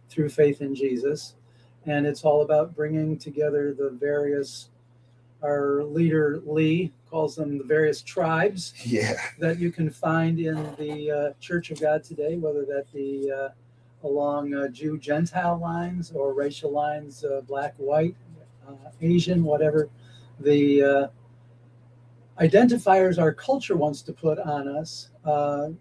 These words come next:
Speaker 1: to separate us into tribes, that in fact in Christ those cultural identifiers are obliterated by grace through faith in Jesus. And so we're dedicated to, uh, knocking down barriers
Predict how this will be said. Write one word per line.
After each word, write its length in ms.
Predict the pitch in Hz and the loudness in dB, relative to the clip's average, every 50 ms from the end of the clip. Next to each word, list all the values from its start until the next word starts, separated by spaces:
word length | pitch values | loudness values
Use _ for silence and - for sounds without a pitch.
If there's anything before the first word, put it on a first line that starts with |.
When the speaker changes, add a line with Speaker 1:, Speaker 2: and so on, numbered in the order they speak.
| _ _ _ _ _ - | _ _ _ _ _ -6
Speaker 1:
to 140 | - 170 | -4 -4
separate 460 | 160 - - 185 180 180 170 165 160 156 | -2 0 0 0 2 2 4 4 4 4
us 180 | 151 147 - | 2 0 -2
into 180 | 165 147 151 156 | -6 -6 -6 -8
tribes, 540 | - - - 151 147 151 151 151 139 - - | -8 -6 -4 -4 -2 -2 -4 -6 -8 -8 -6
that 220 | 156 151 - - - - | -4 -4 -4 -6 -6 -6
in 180 | 160 151 156 | -4 -4 -4
fact 360 | - - 175 170 165 160 - | -4 -4 -2 -2 -2 -2 -2
in 140 | 165 151 147 | -4 -6 -4
Christ 380 | - - 170 165 160 160 - - _ _ _ _ _ _ _ _ _ - | -4 -2 0 0 0 0 -4 -10 _ _ _ _ _ _ _ _ _ -2
those 480 | - 160 156 160 156 160 160 156 - - - | 2 4 4 6 4 4 2 -2 -4 -10 -6
cultural 540 | - - 196 185 175 - - 190 175 170 | -2 0 0 0 0 -2 -2 0 0 2
identifiers 960 | 175 165 156 151 - 156 156 160 160 165 156 - - 165 151 151 151 151 147 151 | 2 2 0 0 0 0 -2 -2 -2 -4 -8 -8 -4 -2 0 0 0 0 0 -2
are 200 | 143 151 160 - 151 | -2 -4 -4 -4 -8
obliterated 760 | 143 139 - 156 160 165 175 165 147 143 139 147 151 - - _ _ _ _ _ _ _ _ _ _ _ | -10 -2 2 4 4 6 4 4 2 2 0 -2 -4 -6 -8 _ _ _ _ _ _ _ _ _ _ _
by 220 | 156 147 147 147 139 | 0 2 2 0 0
grace 340 | 123 151 147 147 143 - | 0 0 0 0 -2 -6
through 160 | - - 143 135 | -10 -12 -12 -10
faith 340 | - - 160 147 147 - - | -2 0 0 0 0 -2 -6
in 140 | 147 139 139 | -6 -6 -4
Jesus. 600 | 135 143 143 139 131 - 147 139 - - - - | -4 -4 -4 -4 -4 -8 -12 -12 -14 -16 -16 -16
And 140 | 156 143 147 | -14 -14 -14
so 280 | - - 160 156 151 147 | -6 -2 0 2 2 2
we're 240 | 147 151 151 151 147 | 2 2 2 0 0
dedicated 680 | 127 156 147 156 160 - - 160 156 151 151 147 - - | 0 0 0 0 0 -2 -2 -2 0 0 -2 -4 -6 -8
to, 320 | - 165 151 156 156 151 - _ _ _ _ _ _ _ - | -6 -6 -4 -4 -6 -8 -12 _ _ _ _ _ _ _ 0
uh, 260 | 156 151 151 151 151 151 | 2 4 4 4 4 2
knocking 420 | 151 151 160 160 - 175 165 156 | 2 0 0 -2 -2 -4 -4 -4
down 300 | 156 165 156 156 156 151 | -2 -2 -2 -2 -2 -2
barriers 680 | 143 151 156 156 160 160 156 160 160 160 151 - - | 0 0 2 2 2 2 2 2 0 0 -2 -6 -10